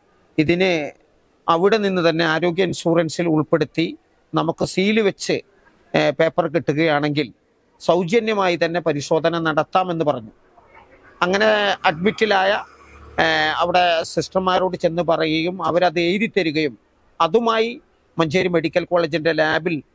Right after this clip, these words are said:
എത്തിയപ്പോൾ അവിടുത്തെ ജീവനക്കാർ സീൽ വെച്ച്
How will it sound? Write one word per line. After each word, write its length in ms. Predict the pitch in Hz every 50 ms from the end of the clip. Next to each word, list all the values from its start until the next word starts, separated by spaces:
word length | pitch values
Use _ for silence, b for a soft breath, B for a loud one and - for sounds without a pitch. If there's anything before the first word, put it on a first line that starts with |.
| -
എത്തിയപ്പോൾ 440 | 139 - 165 160 143 - 143 139 123 101 - _ _ _ _ _ _ _ _ _ _ _ _ _ _ _ _ _ -
അവിടുത്തെ 280 | 151 156 156 - 175 160 139
ജീവനക്കാർ 500 | 156 160 160 160 160 - - 156 156 156 143 - - _ _ -
സീൽ 360 | - - 196 196 214 220 226 233 233 202
വെച്ച് 240 | 175 143 - -